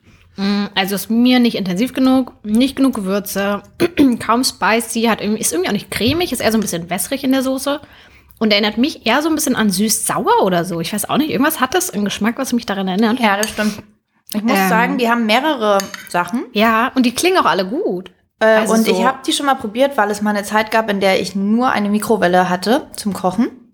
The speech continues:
Speaker 2: Die haben nämlich auch noch irgendeinen Curry und was hatten sie noch? Also sie haben auch noch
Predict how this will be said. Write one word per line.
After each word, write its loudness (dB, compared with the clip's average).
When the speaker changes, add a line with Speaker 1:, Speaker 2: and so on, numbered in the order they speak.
Speaker 2:
Die 2
haben 4
nämlich 4
auch 2
noch 0
irgendeinen 2
Curry 0
und 0
was -8
hatten -2
sie 2
noch? 2
Also 0
sie 4
haben 2
auch 2
noch 2